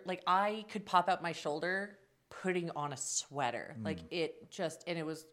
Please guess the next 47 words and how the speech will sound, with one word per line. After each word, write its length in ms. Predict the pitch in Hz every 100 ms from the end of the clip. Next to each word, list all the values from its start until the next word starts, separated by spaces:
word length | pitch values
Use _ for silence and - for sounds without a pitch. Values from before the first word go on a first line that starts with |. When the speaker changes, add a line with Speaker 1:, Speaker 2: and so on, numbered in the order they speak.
| _
Speaker 1:
constant 760 | - - 151 160 170 160 151 143
pain 440 | - 143 131 120 - _
all 240 | 156 160 156
the 100 | 156
time. 500 | 143 131 120 - 117 -
Speaker 2:
So 160 | - 151
when 200 | 147 151
you 80 | 170
can 160 | 175
do 180 | 139 139
it 40 |
like 260 | 151 131 110
that, 240 | 117 123
it 60 | 113
hurts, 360 | 98 117 107 117
eh, 120 | 110
every 280 | 110 110 107
time? 400 | 113 101 107 117
Like, 200 | 101 95 -
Speaker 1:
Oh, 100 | 202
yeah. 200 | 143 101 175
Well, 160 | 202
and 80 | 196
Speaker 2:
yeah. 60 | 190
Speaker 1:
it's 100 | -
not 140 | 202
just 220 | 202 202 185
the 40 |
physical 460 | - 143 143 175 185
pain. 320 | 196 202 214
It's 220 | 175 175 -
that, 320 | 156 151 127
like, 260 | 156 147 - -
"Hey, 520 | 214 220 165 139 139 - _ - - -
you 200 | 190 262
got 180 | 240 233
away, 440 | 185 214 202 156 - -
but 180 | 214 208
did 180 | 220
you 220 | 185 214 190
really? 400 | 175 190 233 262
'Cause 260 | 233 208
here 260 | 226 226 214
you 240 | 208 208
Speaker 2:
Mm. 80 | 202
Speaker 1:
are 200 | 202 277 247
again." 640 | 190 190 175 170 180